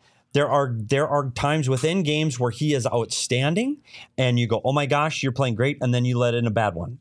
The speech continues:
He, he has to eliminate that this season. He cannot be diving around, flopping around, and let a bad goal into an empty net this year. He's gotta become more consistent and more stable. The concern, though,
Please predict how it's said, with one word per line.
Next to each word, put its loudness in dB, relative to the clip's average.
He, -4
he -2
has -2
to -2
eliminate 0
that -2
this -2
season. -2
He -2
cannot 0
be 0
diving 2
around, 2
flopping 0
around, 2
and 0
let 2
a 0
bad 0
goal 2
into 0
an 0
empty -2
net -2
this -6
year. -6
He's -4
gotta 0
become -2
more 0
consistent -4
and 0
more 0
stable. -2
The 2
concern, 0
though, -2